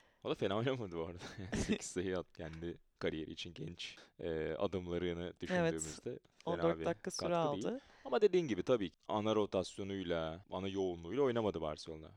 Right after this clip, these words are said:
Speaker 1: maçı
Speaker 2: Yine
Speaker 1: zaten.
Speaker 2: haklı olarak oynamadı tabii
Speaker 1: Tabii
Speaker 2: yani.
Speaker 1: ki zaten garantilemiş.
Speaker 2: Ama tabii Mirotic'in M V P'liğine, e, yine bir selam çakıldı bence.
Speaker 1: Etkiler mi diyorsun?
Speaker 2: E, ya tabii onu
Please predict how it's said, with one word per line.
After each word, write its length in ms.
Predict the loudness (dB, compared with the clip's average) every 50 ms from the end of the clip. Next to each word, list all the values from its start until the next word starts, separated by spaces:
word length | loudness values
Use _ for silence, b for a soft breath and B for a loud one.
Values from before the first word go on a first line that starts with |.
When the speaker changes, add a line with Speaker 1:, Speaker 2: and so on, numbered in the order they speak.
| -18 -16
Speaker 1:
maçı 200 | -14 -12 -8 -4
Speaker 2:
Yine 60 | 2 6
Speaker 1:
zaten. 80 | 6 8
Speaker 2:
haklı 260 | 8 8 6 6 6
olarak 300 | 6 6 6 4 6 6
oynamadı 400 | 6 6 6 6 6 4 4 4
tabii 340 | 4 4 4 6 6 4 4 4
Speaker 1:
Tabii 80 | 2
Speaker 2:
yani. 220 | 4 4 4 4 4
Speaker 1:
ki 80 | 4
zaten 340 | 4 6 6 6 4 2 2
garantilemiş. 840 | 4 4 4 4 2 -2 -4 -6 -8 -8 -8 -8 -8 -8 -8 -10 -12 _ _ -2 0
Speaker 2:
Ama 140 | 0 2
tabii 220 | 2 2 2 2 2
Mirotic'in 440 | 2 2 2 0 0 -2 -4 -4 0
M 180 | 0 0 2
V 100 | 0 -2
P'liğine, 640 | -2 -2 -2 -2 0 0 0 4 4 4 4 4 0 -2 -2
e, 80 | 2 2
yine 340 | 4 4 2 0 -2 -2 0
bir 400 | 0 -2 -2 -4 -6 -6 -8 -10 b b b b b
selam 400 | -6 2 4 6 8 8 8 6
çakıldı 400 | 4 -2 -2 -2 0 4 6 6
bence. 360 | 6 6 6 6 6 6 6 4 b b b b b b b -8
Speaker 1:
Etkiler 400 | -8 -8 -8 -4 2 4 4 4
mi 120 | 4 0 -6
diyorsun? 260 | -12 -12 -14 -14 -8 -6 -6
Speaker 2:
E, 40 | -6 _ _ _ -4
ya 120 | -2 0 2
tabii 340 | 2 4 6 8 8 8
onu 380 | 6 4 2 0 -2 -4 -4 -6